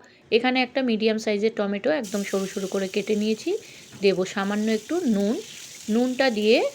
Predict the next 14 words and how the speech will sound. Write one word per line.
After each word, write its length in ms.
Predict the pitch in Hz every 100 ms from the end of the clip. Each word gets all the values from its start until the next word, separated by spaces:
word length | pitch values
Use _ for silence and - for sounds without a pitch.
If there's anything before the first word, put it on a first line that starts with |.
| - - -
কড়াইটা 440 | 214 208 214 214 214 202
আমি 160 | 226 415 - - - -
মিনিট 300 | 220 240 285 220
দুই 160 | 233
তিনেকের 380 | 226 214 214 220
জন্য 180 | 220 214 226
ঢেকে 280 | 202 202 214
দেবো 200 | 208 277
গ্যাসের 380 | 254 208 - 202
ফ্লেম 260 | - 196 302 269
মিডিয়াম 380 | 185 180 180 175
করে, 200 | - - 202 - - -
তাতে 260 | 226 226 320
টমেটোটা 540 | 339 233 226 233 254